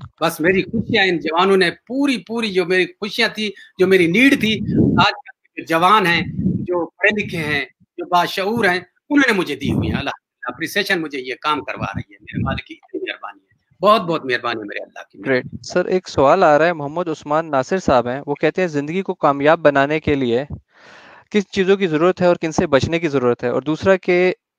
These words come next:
Speaker 2: हम अपने business में success के लिए क्या motivational आइडिया या क्या motivation लेके आप चाहते हैं कि आपका business सक्सेसफुल हो जाता है? क्योंकि बहुत सारे लोग business में पढ़ते हैं, पैसा डालते हैं, business फेल हो
Speaker 1: बात है।
Speaker 2: जाते हैं।
Speaker 1: जो मैं, मैं practical हूँ जिन चीजों से,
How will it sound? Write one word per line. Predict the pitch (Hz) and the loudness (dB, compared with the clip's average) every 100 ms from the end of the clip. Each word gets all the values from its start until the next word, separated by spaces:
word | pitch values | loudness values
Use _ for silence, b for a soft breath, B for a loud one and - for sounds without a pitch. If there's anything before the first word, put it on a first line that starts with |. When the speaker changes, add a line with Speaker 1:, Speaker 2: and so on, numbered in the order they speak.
| _ - | _ -6
Speaker 2:
हम | 165 180 | -2 0
अपने | 175 185 | 0 0
business | 160 151 175 185 | 0 0 0 -4
में | 196 | -4
success | 170 - 175 | -2 2 0
के | - 180 | 0 0
लिए | 180 | 2
क्या | 190 185 | 4 4
motivational | 156 160 151 - 175 | 4 2 2 0 2
आइडिया | 151 143 160 | 4 4 4
या | 160 | 2
क्या | 165 | 0
motivation | 151 143 147 143 175 | 0 0 0 0 -2
लेके | 147 151 | 0 2
आप | |
चाहते | 135 - | 0 -2
हैं | 151 | 0
कि | 147 | 0
आपका | 135 | 2
business | 139 139 160 | 0 -2 -4
सक्सेसफुल | 143 - 147 - 135 | -6 -4 -4 -2 -2
हो | |
जाता | 113 117 123 | -2 -2 -6
है? | |
क्योंकि | 127 156 | -6 -6
बहुत | 151 196 | 0 2
सारे | 202 196 | 4 4
लोग | 190 180 | 4 2
business | 165 165 165 | 2 0 -2
में | 165 | 0
पढ़ते | 151 143 151 | 2 2 0
हैं, | 151 | 0
पैसा | 147 139 160 | 4 4 4
डालते | 147 143 - 147 | 4 2 2 0
हैं, | 143 139 | 0 -2
business | 127 143 135 | -6 -8 -4
फेल | 139 | 0
हो | 131 | 0
Speaker 1:
बात | 123 | 0
है। | 113 | -2
Speaker 2:
जाते | 120 | -6
हैं। | 123 - _ _ _ - | -12 -14 _ _ _ -2
Speaker 1:
जो | 190 | 0
मैं, | 190 180 | 2 0
मैं | 170 | 0
practical | 156 202 202 214 185 | 0 -2 -2 -2 -2
हूँ | 156 | -2
जिन | 135 175 | -2 -2
चीजों | 170 147 | -2 -4
से, | 127 | -4